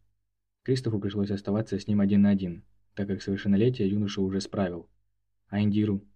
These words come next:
Молитва похлопала по кровати, предлагая сесть рядом. Кристоф потупился и отошёл к окну, сделав вид, будто заинтересовался дорожками парка.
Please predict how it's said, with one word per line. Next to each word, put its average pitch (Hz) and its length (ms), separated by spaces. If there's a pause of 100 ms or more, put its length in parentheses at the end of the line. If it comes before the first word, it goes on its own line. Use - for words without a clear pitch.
(320)
Молитва 123 260
похлопала 107 400
по 101 100
кровати, 104 360
предлагая 92 420
сесть - 220
рядом. 90 380 (480)
Кристоф 127 300
потупился 113 500
и 92 60
отошёл 95 300
к 101 60
окну, 98 360
сделав 95 320
вид, 127 160
будто 95 240
заинтересовался 95 680
дорожками 95 420
парка. 101 360